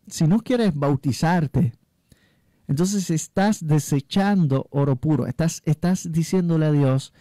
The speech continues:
"Yo no acepto el sacrificio que hiciste por mí en la cruz del Calvario". Así que nuestra responsabilidad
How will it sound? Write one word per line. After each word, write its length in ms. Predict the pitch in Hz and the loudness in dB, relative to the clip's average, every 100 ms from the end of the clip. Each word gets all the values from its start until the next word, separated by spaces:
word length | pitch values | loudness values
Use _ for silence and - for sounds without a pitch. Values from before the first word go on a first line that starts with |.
| - _ _ - | -20 _ _ -2
"Yo 220 | 131 165 | 2 4
no 160 | 170 | 2
acepto 680 | 147 - - 202 - - 127 - | 2 -2 -4 -4 -4 -4 -2 0
el 120 | 139 | -2
sacrificio 920 | - 135 - 123 - 226 - - 135 | 0 -2 0 -4 0 -2 0 0 0
que 100 | 131 | 0
hiciste 400 | 120 151 - 151 | 0 -2 0 -2
por 260 | - 120 120 | -2 -4 0
mí 280 | 120 101 _ _ _ _ _ _ _ _ _ _ _ _ _ - | 0 -2 _ _ _ _ _ _ _ _ _ _ _ _ _ -6
en 120 | 127 | 0
la 120 | 117 113 | 0 0
cruz 180 | 131 | 0
del 160 | 127 117 | 0 0
Calvario". 560 | 110 110 170 139 98 - _ _ _ _ _ - _ _ _ | 0 0 2 2 -2 -6 _ _ _ _ _ -20 _ _ _
Así 280 | - 160 190 | -12 -6 -2
que 300 | 196 170 - _ _ _ _ _ | 0 0 -2 _ _ _ _ _
nuestra 1000 | 147 151 240 320 - 262 240 226 196 196 - | 2 4 4 0 -4 -2 0 0 -2 -6 -6
responsabilidad 1300 | - 185 - 151 135 131 120 117 113 135 180 214 | 0 0 2 0 2 2 2 2 2 2 0 -2